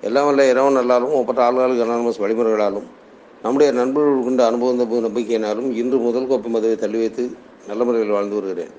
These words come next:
இன்று ஏஏவின் நானூத்தி ஏழு பொன்மொழிகளிலே பத்தாவது பொன்மொழியான "These too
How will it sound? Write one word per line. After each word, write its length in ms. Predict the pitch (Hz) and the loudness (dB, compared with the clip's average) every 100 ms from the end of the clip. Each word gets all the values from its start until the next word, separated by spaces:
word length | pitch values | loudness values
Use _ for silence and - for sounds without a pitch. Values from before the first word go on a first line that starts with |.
| - - - - - - - - - - - | -20 -20 -20 -20 -20 -20 -20 -20 -20 -20 -10
இன்று 240 | 135 147 160 | -4 0 2
ஏஏவின் 580 | 139 143 165 160 160 | 4 4 4 2 2
நானூத்தி 340 | 131 147 151 135 | 0 0 0 2
ஏழு 420 | 143 139 143 107 | 2 4 2 0
பொன்மொழிகளிலே 760 | 127 135 139 131 127 117 117 - - - | -2 0 2 2 0 0 -2 -4 -12 -12
பத்தாவது 420 | 117 110 147 151 | -12 2 4 4
பொன்மொழியான 520 | 131 123 123 123 107 95 - - - - - - - - - - - - - 113 | 0 -2 -2 0 0 -2 -12 -20 -20 -20 -20 -20 -20 -20 -20 -20 -20 -20 -18 -2
"These 220 | 160 156 | -2 -2
too 240 | - 139 | -6 -6